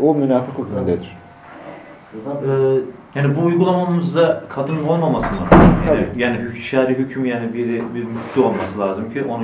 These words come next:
Speaker 3: götüreceğim. Bu adam namaz kılmıyor.
Speaker 1: Kadı olacak.
Speaker 3: Kadı
Speaker 1: Yaptırım.
Speaker 3: olacak ki o
Speaker 1: Ölüm
Speaker 3: hükmü
Speaker 1: cezasını
Speaker 3: ona
Speaker 1: verebilecek
Speaker 3: Evet.
Speaker 1: bir kadı olacak.
Speaker 2: Yani biz
Speaker 3: Şeriat
Speaker 2: orada münafıkla
Speaker 3: olmalı.
Speaker 2: itham ederken yine Müslüman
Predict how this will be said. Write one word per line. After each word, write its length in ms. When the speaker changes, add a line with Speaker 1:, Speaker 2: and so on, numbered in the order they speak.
Speaker 3:
götüreceğim. 580
Bu 80
adam 220
namaz 300
kılmıyor. 360
Speaker 1:
Kadı 320
olacak. 360
Speaker 3:
Kadı 120
Speaker 1:
Yaptırım. 240
Speaker 3:
olacak 200
ki 80
o 120
Speaker 1:
Ölüm 100
Speaker 3:
hükmü 40
Speaker 1:
cezasını 420
Speaker 3:
ona 80
Speaker 1:
verebilecek 440
Speaker 3:
Evet. 80
Speaker 1:
bir 140
kadı 180
olacak. 200
Speaker 2:
Yani 140
biz 60
Speaker 3:
Şeriat 180
Speaker 2:
orada 100
münafıkla 320
Speaker 3:
olmalı. 160
Speaker 2:
itham 260
ederken 400
yine 180
Müslüman 540